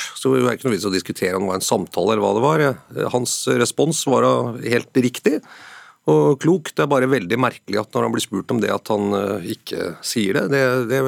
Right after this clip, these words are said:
jeg skjønner ikke helt, eh, hvorfor han ikke kunne gjøre det. Det, da begynner man jo å lure på hvorfor var det så vanskelig å si når han ble spurt om det da i desember av flere redaksjoner. Hvorfor kunne han ikke sagt: «Ja, vi har nevnt, han har nevnt det på en tur vi hadde, og da sa jeg med en gang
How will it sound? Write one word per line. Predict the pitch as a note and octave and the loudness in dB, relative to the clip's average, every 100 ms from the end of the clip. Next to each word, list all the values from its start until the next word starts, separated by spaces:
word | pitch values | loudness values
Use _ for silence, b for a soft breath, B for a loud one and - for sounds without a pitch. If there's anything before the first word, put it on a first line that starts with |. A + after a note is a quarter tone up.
| C3+ | 0
jeg | C3+ | 0
skjønner | - F#2+ A2 | -2 -2 -2
ikke | A2+ A#2+ | -2 -4
helt, | G2 - | -4 -6
eh, | G#2+ G#2 | -2 -2
hvorfor | G2+ - | -2 -2
han | A2 | -2
ikke | G2+ F2 | -4 -4
kunne | G#2 A2 | -2 0
gjøre | G2+ G#2+ | 0 0
det. | D3 | 2
Det, | C#3 C3 B B B B - | 2 0 B B B B -2
da | C#3 | 2
begynner | D3 D3 G#2+ | 4 4 4
man | B2+ | 2
jo | D#3 | 4
å | E3+ | 4
lure | C3+ G2 | 4 2
på | - C#3 C3+ | 0 0 2
hvorfor | B2 - C3+ | 0 0 -2
var | |
det | A2+ | 0
så | - C#3+ | 0 0
vanskelig | B2+ - C#3+ | 0 0 -2
å | |
si | C3+ D3+ D3 - | 0 0 0 0
når | C3 B2+ | 0 2
han | B2+ | 2
ble | B2+ | 0
spurt | - A2+ - | 0 -2 0
om | C3 | 0
det | C3+ | 0
da | A#2+ A2+ A2 | 0 0 -2
i | A#2 B2+ | -2 -2
desember | B2+ B2 C#3+ - | -2 -2 -2 -2
av | C3+ | -2
flere | - A2+ C3+ D#3 | -2 0 0 0
redaksjoner. | D#3 E3 - E3 B3+ - | 0 -2 -2 -4 -4 -6
Hvorfor | C#3 D#3 | -8 -4
kunne | E3 C3 | -2 -2
han | C3 | -4
ikke | B2+ | -4
sagt: | C3 - | -4 -2
«Ja, | C#3+ D#3+ | -2 0
vi | D3 | 0
har | C3+ C3 A2+ B2+ | 0 -4 -4 -4
nevnt, | A2 A#2 | -2 0
han | B2+ | 0
har | C3+ | 0
nevnt | A2 G2 | -2 -4
det | - | -4
på | |
en | D3+ | -2
tur | B2 A#2 | 0 0
vi | C#3+ | 0
hadde, | D3 F3 F3+ | 0 0 0
og | - - - - C3+ | -2 -20 -20 -6 -2
da | |
sa | C3+ B2 B2 | 0 0 0
jeg | D3+ | 0
med | C#3 | 0
en | D3+ | 0
gang | F3+ | 0